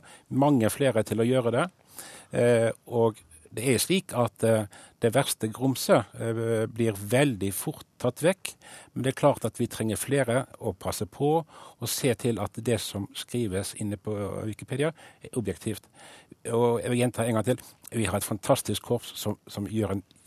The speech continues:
kjempeinnsats. De jobber dag og natt og rydder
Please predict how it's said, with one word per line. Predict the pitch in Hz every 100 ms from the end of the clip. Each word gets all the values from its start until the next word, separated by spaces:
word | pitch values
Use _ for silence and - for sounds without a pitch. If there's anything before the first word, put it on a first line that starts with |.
| -
kjempeinnsats. | 117 110 98 98 101 - - _ - - _
De | 107 98
jobber | 110 98 95 95 - - -
dag | 123 123
og | 131
natt | 135 - - - - -
og | 107
rydder | 123 113 107 107